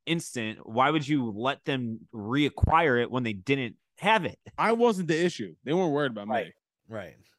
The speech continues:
Speaker 1: I mean,
Speaker 2: Right.
Speaker 1: you're a witness here. On that note, I was at, I was walking the dog this morning, ran into this guy in the neighborhood who, our dogs like each other. There was a shooting at the Aberdeen Temp, which I actually might be going to tonight.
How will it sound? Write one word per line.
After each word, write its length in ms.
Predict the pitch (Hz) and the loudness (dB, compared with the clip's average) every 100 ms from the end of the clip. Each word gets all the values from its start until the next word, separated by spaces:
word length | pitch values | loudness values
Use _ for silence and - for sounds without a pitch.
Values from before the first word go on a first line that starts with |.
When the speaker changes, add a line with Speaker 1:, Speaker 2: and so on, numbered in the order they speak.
| _ - | _ -8
Speaker 1:
I 160 | 95 143 | -2 0
mean, 160 | 143 | 2
Speaker 2:
Right. 140 | 143 143 | 4 4
Speaker 1:
you're 100 | 160 | 4
a 80 | |
witness 420 | 127 160 160 123 - | 4 2 0 -2 2
here. 300 | 202 143 - | 4 4 4
On 220 | 147 170 | 4 4
that 200 | 180 165 | 4 2
note, 220 | 147 170 | 2 2
I 140 | 117 127 | 2 -2
was 160 | 127 | -4
at, 240 | 139 147 120 | -6 -6 -6
I 100 | 143 | -6
was 140 | 139 123 | -6 0
walking 320 | 143 143 147 | 0 0 -4
the 60 | |
dog 260 | 127 135 127 | -2 0 -2
this 120 | 110 | -6
morning, 200 | 120 110 | -8 -6
ran 200 | 110 120 | -4 -4
into 200 | 120 113 | -6 -8
this 160 | 127 107 | -10 -8
guy 220 | 120 117 | -4 -4
in 80 | 117 | -4
the 80 | 110 | -6
neighborhood 520 | 110 107 107 107 98 - | -6 -4 -4 -4 -6 -14
who, 200 | 131 127 107 - | -6 -4 -4 -4
our 160 | 120 | -2
dogs 380 | 104 127 120 104 | 0 2 2 0
like 180 | 107 - | -4 -6
each 140 | 85 | -8
other. 260 | 104 87 98 _ _ _ _ _ _ _ _ _ _ _ | -8 -8 -12 _ _ _ _ _ _ _ _ _ _ _
There 80 | 131 | 2
was 80 | 151 | 2
a 40 | 147 | 2
shooting 420 | - 190 190 165 | 2 2 4 2
at 280 | 151 127 - | 0 -2 -8
the 160 | 135 - | -8 -2
Aberdeen 420 | 135 143 135 131 | 0 2 0 -2
Temp, 320 | - 147 113 | -2 -4 -2
which 140 | 123 127 | -2 0
I 120 | 123 | 2
actually 280 | 151 139 117 | 0 -2 -2
might 160 | 117 | -2
be 80 | 110 | -2
going 240 | 107 107 | -4 -4
to 140 | 95 95 | -6 -10
tonight. 280 | 92 90 | -8 -10